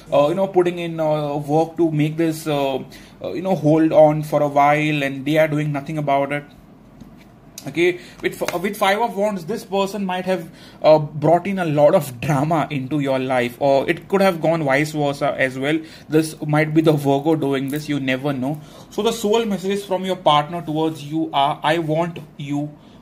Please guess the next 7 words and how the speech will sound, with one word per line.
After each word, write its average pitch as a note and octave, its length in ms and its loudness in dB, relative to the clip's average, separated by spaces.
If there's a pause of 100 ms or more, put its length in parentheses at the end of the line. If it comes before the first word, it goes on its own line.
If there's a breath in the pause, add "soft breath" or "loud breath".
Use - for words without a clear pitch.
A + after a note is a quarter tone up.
(120 loud breath)
all D3+ 380 4 (120)
of C#3 300 -4
y-, B2+ 160 -10 (240)
of C3+ 380 0
all D#3+ 220 8
for D#3+ 200 0
myself. D3 680 -6